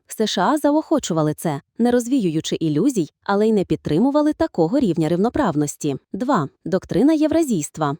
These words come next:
Спроби відновлення впливу в країнах ближнього зарубіжжя через С Н Д або силовими методами. Ця ініціатива зустріла опір з боку нових незалежних держав. Україна, Узбекистан, Туркменистан, Азербайджан,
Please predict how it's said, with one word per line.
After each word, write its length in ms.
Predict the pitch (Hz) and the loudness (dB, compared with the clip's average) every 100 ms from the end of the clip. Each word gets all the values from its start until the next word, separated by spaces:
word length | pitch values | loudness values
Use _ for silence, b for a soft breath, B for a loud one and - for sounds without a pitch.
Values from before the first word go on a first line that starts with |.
| _ | _
Спроби 440 | - 190 302 311 | -6 0 2 2
відновлення 560 | 277 240 269 202 180 165 | 0 0 0 2 2 0
впливу 400 | - 160 220 311 | 0 0 2 0
в 80 | |
країнах 500 | - 269 262 262 226 | -2 -2 0 0 -2
ближнього 500 | 175 214 226 196 180 | -2 0 2 0 0
зарубіжжя 600 | 160 160 147 147 233 302 | 0 0 0 -2 -2 -2
через 380 | 294 294 185 165 175 | -2 0 0 -2 -4
С 160 | 165 | -4
Н 120 | 151 | -2
Д 200 | 143 160 - _ | 0 -2 -4 _
або 280 | 180 143 233 | -4 0 0
силовими 500 | - 320 247 160 180 | 2 0 2 2 4
методами. 600 | 285 180 151 147 147 139 - | 2 2 -2 0 0 -2 -10
Ця 160 | - 220 | -2 0
ініціатива 800 | 202 196 185 196 180 302 220 160 | 2 2 2 0 0 0 0 0
зустріла 480 | 175 - 214 185 - | -2 -2 0 0 0
опір 340 | 156 165 320 | -2 0 0
з 100 | 240 | 0
боку 300 | 165 247 - | 0 0 4
нових 400 | 254 165 170 277 | 2 4 0 2
незалежних 580 | 311 285 294 156 156 165 | 2 2 2 2 0 0
держав. 480 | 254 302 269 139 - _ | 0 0 0 -2 -6 _
Україна, 680 | 285 294 220 170 160 156 240 - | -4 0 -2 0 0 0 -2 -2
Узбекистан, 760 | 254 196 180 156 - 254 262 - | 0 0 -2 -4 -2 0 0 -2
Туркменистан, 760 | 294 - 208 165 - 160 160 269 | -4 0 2 2 0 -2 0 0
Азербайджан, 760 | 294 240 196 165 151 165 156 | -2 0 2 2 0 0 0